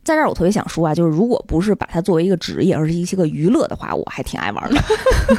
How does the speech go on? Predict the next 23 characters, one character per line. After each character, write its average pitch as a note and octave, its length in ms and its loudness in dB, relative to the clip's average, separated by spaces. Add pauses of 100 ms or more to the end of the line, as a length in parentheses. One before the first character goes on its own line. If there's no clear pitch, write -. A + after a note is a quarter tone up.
(240)
<laughs> - 1040 -20
就 A#4 160 4
是 F4 100 6
虚 - 200 2
拟 F#3 140 4
现 G#3+ 160 4
实 G#3+ 140 2
破 D4 180 2
案 D#4 200 4
嘛， F#2 340 -2
啊， - 140 -6
而 E3 140 2
且 A3 100 4
特 G3+ 120 -2
别 A3 100 2
有 G#3+ 120 2 (520)
这 G3+ 100 0
个 F3 140 2
紧 E3 260 -6
张 E3+ 160 -4
的 F#3 60 -2
氛 A3 200 0 (100)
围， - 180 -10